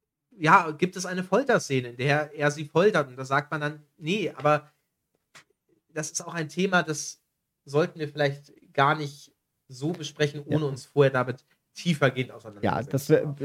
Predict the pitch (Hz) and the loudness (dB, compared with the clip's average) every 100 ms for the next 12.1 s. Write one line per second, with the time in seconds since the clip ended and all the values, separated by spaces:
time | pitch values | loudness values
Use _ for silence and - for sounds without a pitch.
0 | - 185 180 202 170 127 123 - 110 107 | 2 2 6 8 10 10 6 0 0 2
1 | 104 101 - 110 135 - 123 - 127 113 | 2 -2 -2 -6 -8 -4 -4 0 0 0
2 | 131 123 120 120 117 110 - _ _ _ | 2 2 2 2 4 2 -6 _ _ _
3 | _ _ - 127 151 143 120 113 113 127 | _ _ -2 4 6 6 6 4 2 4
4 | 131 - 120 123 117 123 123 120 - 123 | 2 2 2 2 2 0 0 0 2 4
5 | 113 - 120 - - 110 117 117 117 117 | 4 2 0 -2 -2 0 2 2 0 -6
6 | _ _ - 123 123 120 117 - _ _ | _ _ -4 -2 2 2 2 -2 _ _
7 | 117 117 123 123 - - - - - _ | -2 -2 -2 -2 -4 -8 -20 -20 -20 _
8 | - 101 113 - - - - 156 151 143 | -2 0 -2 -4 -20 -12 6 8 8 4
9 | - - - 143 180 175 156 196 233 202 | -4 -18 0 4 4 6 6 8 8 6
10 | 196 - 143 - 185 185 - 123 123 139 | 4 0 -4 0 0 2 -2 -2 4 4
11 | 185 175 135 160 170 - 123 139 151 147 | 6 4 4 4 4 0 2 4 4 2